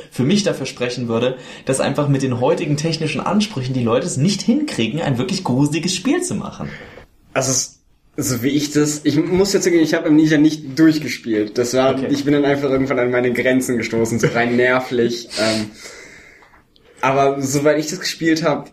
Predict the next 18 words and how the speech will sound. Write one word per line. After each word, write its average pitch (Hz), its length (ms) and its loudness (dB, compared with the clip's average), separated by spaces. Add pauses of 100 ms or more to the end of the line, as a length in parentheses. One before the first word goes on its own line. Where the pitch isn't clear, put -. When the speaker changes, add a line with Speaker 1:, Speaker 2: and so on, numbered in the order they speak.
Speaker 2:
war's 123 640 -2 (440)
so, 131 480 0
dass 131 320 -2
du 127 520 2 (340)
das, 127 260 0
wovor 131 220 -4
du 120 140 -2
Angst 185 360 -2
hast, - 380 -4 (640)
so 127 160 -4
zu 131 180 -2
neunzig, 156 500 2
neunundneunzig 202 540 2
Prozent 156 280 -2
der 143 100 -2
Zeit 131 460 -2
nicht 120 380 -4
siehst. 107 640 -4